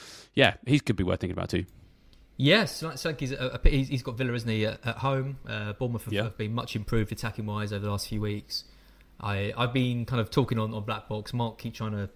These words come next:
Speaker 2: talk me into to Solanke. I'm, I'm still not completely,
Speaker 1: <laughs>
Speaker 2: I'm still not completely convinced of him. I'd, I'd rather go Isak or, or Darwin if I had the funds. I think Solanke would still be quite a way down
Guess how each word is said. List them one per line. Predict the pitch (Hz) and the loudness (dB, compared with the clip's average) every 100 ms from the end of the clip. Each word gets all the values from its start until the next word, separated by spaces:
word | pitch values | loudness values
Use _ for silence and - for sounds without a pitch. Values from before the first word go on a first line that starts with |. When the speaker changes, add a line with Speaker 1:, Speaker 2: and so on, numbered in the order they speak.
| - | -8
Speaker 2:
talk | - - | -6 -2
me | 113 | -2
into | 107 104 98 | -2 -2 -4
to | - | -6
Solanke. | - 107 101 98 104 | -4 -2 -2 -2 -2
I'm, | 113 127 | -2 -2
I'm | 127 | -4
still | - 208 | 2 2
not | 170 - | 2 -2
completely, | 135 120 139 120 110 104 - - - | -2 2 2 2 2 0 -2 -12 -20
Speaker 1:
<laughs> | - - - | -20 -6 -2
Speaker 2:
I'm | |
still | 190 269 | 4 4
not | - | 4
completely | 175 185 151 | 2 2 2
convinced | 135 143 139 - | 2 0 0 -4
of | 104 | -2
him. | 110 | 0
I'd, | 123 - | 0 0
I'd | 131 | 0
rather | 156 175 135 | 4 4 4
go | 127 117 | 4 4
Isak | 117 113 117 101 110 | 4 2 -2 -2 0
or, | 104 104 117 | 0 -2 -2
or | 107 | 0
Darwin | 107 107 101 | 2 2 0
if | 98 | -2
I | 104 | -2
had | 104 | -4
the | 107 | -2
funds. | - 104 95 | -2 -2 -2
I | 110 | -4
think | 110 | -4
Solanke | - 113 107 110 | -4 -4 -2 -4
would | 104 | -4
still | - 107 | -2 0
be | 104 | 6
quite | - 107 107 - | 6 6 0 -4
a | 110 | -2
way | 107 107 107 | 2 4 4
down | 104 110 104 95 | 2 2 2 0